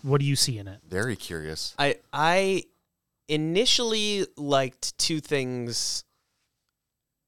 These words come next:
Speaker 3: about it. It doesn't ask too much beyond, like, the typical batch brewer, and you can put a Chemex under the spray head. Like,
Speaker 1: Oh.
Speaker 3: those are,
Speaker 2: Okay.
Speaker 3: those were the two things that drew me to it. Um, and when I say, like, you know, I'm testing coffees on batch,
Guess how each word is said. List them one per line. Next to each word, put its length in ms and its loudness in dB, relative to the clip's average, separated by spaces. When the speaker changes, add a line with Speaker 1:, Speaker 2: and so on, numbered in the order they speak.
Speaker 3:
about 400 2
it. 100 -2
It 160 -2
doesn't 260 0
ask 220 -2
too 140 -4
much 300 -4
beyond, 380 -2
like, 220 -6
the 80 -14
typical 340 -8
batch 320 -4
brewer, 360 -2
and 260 -6
you 60 -12
can 120 -14
put 120 -8
a 40 -6
Chemex 420 -6
under 140 -8
the 80 -6
spray 220 -8
head. 220 -12
Like, 80 2
Speaker 1:
Oh. 80 8
Speaker 3:
those 180 2
are, 40 2
Speaker 2:
Okay. 80 2
Speaker 3:
those 200 4
were 60 2
the 120 2
two 200 0
things 200 2
that 80 -2
drew 160 -2
me 120 -4
to 140 -4
it. 140 -6
Um, 520 0
and 120 2
when 100 2
I 100 4
say, 300 2
like, 320 0
you 120 -6
know, 140 -2
I'm 100 -8
testing 380 -4
coffees 360 -2
on 180 -4
batch, 400 -6